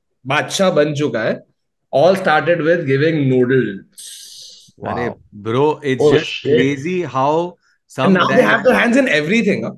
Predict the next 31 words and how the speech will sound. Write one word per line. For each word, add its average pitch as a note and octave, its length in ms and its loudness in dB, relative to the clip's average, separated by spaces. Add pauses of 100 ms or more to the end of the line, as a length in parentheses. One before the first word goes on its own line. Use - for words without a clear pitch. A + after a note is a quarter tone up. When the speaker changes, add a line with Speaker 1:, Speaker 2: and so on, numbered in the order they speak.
(440)
Speaker 1:
Every F3+ 360 2
Speaker 4:
Yeah, A#2 100 4
yeah, G#2+ 160 2
yeah। - 460 -14
Speaker 1:
तू G#3+ 100 0
साउथ F#3+ 300 2
कोरिया G#3+ 240 2
जाएगा G#3 360 4
ना, G#3 140 4
तू G#3 180 -4
कुछ F#3+ 260 0
भी A3+ 160 2
ले, A3+ 280 2 (440)
in G#3 160 4
a A#3+ 80 4
way, G#3+ 180 2
either F#3+ 320 2
Samsung G#3 640 0
has, E3+ 280 -2 (380)
owns G3 340 4
it, B3+ 240 2 (380)
is D3+ 100 0
a G3 80 4
part F3 340 0
of G#3+ 220 2
it, A3+ 280 2
or D#3+ 180 0
is G3 220 0
supplying E3 400 0
to D3 120 -2
it। C#3+ 100 -8